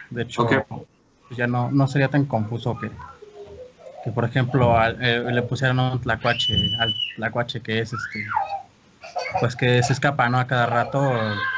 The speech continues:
Speaker 1: tres de garra, que sería más común del, del, de lo que es el jaguar, ¿no? El jaguar
Speaker 2: Ok.
Speaker 1: supone que debe ser el más fuerte, entonces
Speaker 2: Sí, el jaguar tiene
Speaker 1: sí,
Speaker 2: más
Speaker 1: está
Speaker 2: furia,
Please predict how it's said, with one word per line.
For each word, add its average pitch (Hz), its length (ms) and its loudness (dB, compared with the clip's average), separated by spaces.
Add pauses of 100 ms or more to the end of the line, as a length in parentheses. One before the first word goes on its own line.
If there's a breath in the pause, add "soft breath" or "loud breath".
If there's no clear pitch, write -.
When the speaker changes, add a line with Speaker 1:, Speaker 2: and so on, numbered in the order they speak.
(300)
Speaker 1:
tres 131 240 4
de 127 100 2
garra, 139 500 4
que 113 140 -8
sería - 520 0 (100)
más 698 160 4 (160)
común 1077 280 4
del, - 160 -2
del, - 720 0 (3500)
de 131 100 0
lo 127 140 2
que 139 80 0
es 135 80 0
el 131 80 0
jaguar, 123 460 2
¿no? 151 220 -2
El 120 80 -8
jaguar 123 260 -2
Speaker 2:
Ok. 120 80 -6
Speaker 1:
supone 117 220 2
que 113 60 0
debe 123 120 -2
ser 127 140 -4
el 120 40 -4
más 120 180 -4
fuerte, 123 320 -2
entonces 120 520 -4 (300)
Speaker 2:
Sí, 151 180 4
el 131 180 4
jaguar 131 280 4
tiene 143 160 0
Speaker 1:
sí, 139 60 0
Speaker 2:
más 131 140 0
Speaker 1:
está - 120 -2
Speaker 2:
furia, 135 100 6